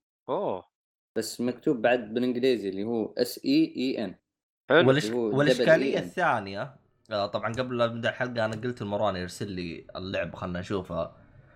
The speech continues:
Speaker 3: فدخلت أبغى أشوف صفحة المطور نفسه، ما هو حاط أي شيء. يعني ما هو حاط معلومات عنه، ما هو حاط مثلًا
Speaker 1: طيب.
Speaker 3: حساباته، ما هو حاط أي حاجة. فتبغى تعرف مين هو هذا، مين المطور هذا، ما تبغى، ما تقدر تعرف.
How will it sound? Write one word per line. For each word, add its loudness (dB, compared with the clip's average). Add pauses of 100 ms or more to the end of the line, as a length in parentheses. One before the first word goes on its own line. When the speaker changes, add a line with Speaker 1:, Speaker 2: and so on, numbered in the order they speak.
(140)
Speaker 3:
فدخلت 6
أبغى -4
أشوف -8
صفحة -6
المطور -2
نفسه، -2
ما 2
هو -2
حاط 0
أي -2
شيء. -14 (720)
يعني 0
ما 8
هو 0
حاط 0
معلومات -2
عنه، -4
ما -4
هو -2
حاط 0
مثلًا 0
Speaker 1:
طيب. 2
Speaker 3:
حساباته، 0
ما 2
هو 0
حاط -2
أي -6
حاجة. -2 (440)
فتبغى -4
تعرف 2
مين -2
هو -2
هذا، -4 (400)
مين 2
المطور 0
هذا، 4
ما -2
تبغى، -10
ما -2
تقدر -10
تعرف. -14